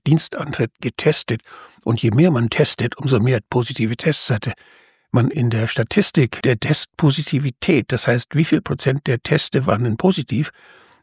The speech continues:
Da gibt es in dieser Zeit, also Ende des Jahres zweitausendzwanzig, gibt es Regionen in Deutschland, die haben dreißig, vierzig Prozent positive Tests gehabt. Und die waren mit Sicherheit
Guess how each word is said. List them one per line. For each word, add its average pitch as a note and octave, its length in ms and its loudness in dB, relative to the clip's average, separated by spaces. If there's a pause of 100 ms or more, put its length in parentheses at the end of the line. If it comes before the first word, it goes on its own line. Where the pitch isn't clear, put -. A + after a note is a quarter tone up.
Da - 100 -2
gibt D#3 240 -2
es D3 140 0
in C3 120 2
dieser C3+ 300 0
Zeit, C3 480 0
also A#2+ 360 -2
Ende C3+ 280 4
des B2 240 -2
Jahres A#2+ 480 -2 (220)
zweitausendzwanzig, B2+ 1120 -2 (400)
gibt - 220 -4
es - 160 -2
Regionen C#3+ 420 2
in B2 140 2
Deutschland, B2+ 420 0
die A#2 100 -2
haben B2 240 0
dreißig, B2 460 0
vierzig - 440 -2
Prozent C3 460 -2
positive C#3 580 0
Tests - 460 -2
gehabt. - 380 -4 (340)
Und - 120 -6
die A2 120 0
waren A2+ 400 0
mit C#3+ 160 0
Sicherheit - 480 -2